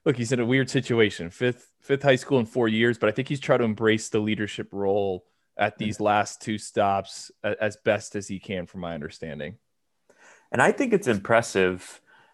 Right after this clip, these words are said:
Speaker 2: I don't know if you feel the same way, but, like, I think it's impressive what he's doing at Grayson. And I understand, like, Grayson's a powerhouse program. They have a lot of talent.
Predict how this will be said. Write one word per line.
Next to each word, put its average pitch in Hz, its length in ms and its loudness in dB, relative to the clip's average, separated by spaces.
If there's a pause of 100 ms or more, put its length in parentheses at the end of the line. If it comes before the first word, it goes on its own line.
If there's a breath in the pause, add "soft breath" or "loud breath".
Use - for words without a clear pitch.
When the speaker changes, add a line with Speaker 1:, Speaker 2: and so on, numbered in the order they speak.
Speaker 2:
I 117 120 2
don't 127 100 8
know 127 80 6
if 107 140 -2
you 110 100 -2
feel 104 160 4
the 98 60 2
same 92 240 -2
way, 107 260 8
but, 87 280 4
like, 95 380 2
I 101 140 6
think 123 160 4
it's 135 140 -2
impressive 98 680 0
what 90 220 2
he's 90 240 -4
doing 92 460 0
at 76 140 -6
Grayson. 87 640 -2 (420 soft breath)
And 98 100 0
I 110 80 4
understand, 104 480 4
like, 95 160 2
Grayson's 92 420 0
a 95 60 -2
powerhouse 92 580 2
program. 107 720 4 (340 soft breath)
They - 100 -2
have 98 180 2
a 90 40 2
lot 90 200 4
of 85 80 -8
talent. 95 540 -4